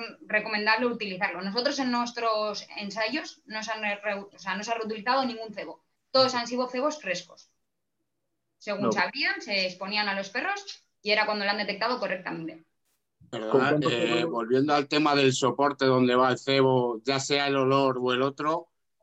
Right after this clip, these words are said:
Speaker 1: Sí.
Speaker 3: el soporte siempre será el mismo, entiendo. Siempre es el mismo. Entonces, eso puede dar, dará problemas en los perros. Marcarán ese soporte, aunque no,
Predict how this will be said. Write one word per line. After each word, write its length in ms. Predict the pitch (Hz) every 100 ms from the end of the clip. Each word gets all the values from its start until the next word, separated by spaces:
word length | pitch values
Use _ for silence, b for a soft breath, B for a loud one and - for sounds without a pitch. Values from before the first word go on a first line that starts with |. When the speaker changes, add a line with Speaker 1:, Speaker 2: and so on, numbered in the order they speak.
| _ _ _
Speaker 1:
Sí. 80 | 123
Speaker 3:
el 240 | 120 117
soporte 500 | - 123 139 135 156
siempre 340 | 151 147 143 143
será 260 | 143 135
el 140 | 135 127
mismo, 500 | 160 156 123 104 101
entiendo. 560 | 110 143 135 107 95 _ _
Siempre 320 | - 131 127
es 60 | 135
el 100 | 135
mismo. 420 | 135 151 131 117
Entonces, 760 | 110 110 131 131 147 147 143 -
eso 280 | 123 147 135
puede 340 | 131 139 135
dar, 360 | 139 143 131 123 _ _ _ -
dará 360 | 117 113 139
problemas 500 | 135 131 127 143 123
en 80 | 120
los 100 | 110
perros. 460 | - 139 135 - _ _ _ _ _
Marcarán 440 | 110 110 107 123 135
ese 120 | 135
soporte, 480 | 135 135 139 139 160
aunque 240 | 147 127
no, 260 | 127 139